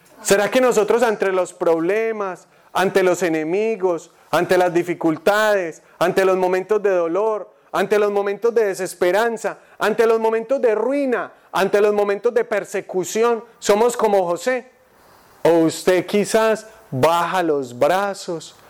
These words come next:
se deja vencer, pierde, y se le acaban los sueños, deja de soñar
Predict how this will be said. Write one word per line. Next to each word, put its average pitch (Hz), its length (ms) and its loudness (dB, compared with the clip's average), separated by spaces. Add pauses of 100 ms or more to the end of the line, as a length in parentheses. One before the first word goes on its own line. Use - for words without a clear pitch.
(220)
se - 220 2
deja 147 500 2
vencer, 180 800 -2 (800)
pierde, 185 840 2 (600)
y 180 160 2
se 175 200 2
le 165 160 4
acaban 175 580 0
los 147 180 -4
sueños, 185 640 -4 (240)
deja 170 460 2
de 156 120 2
soñar 156 600 -4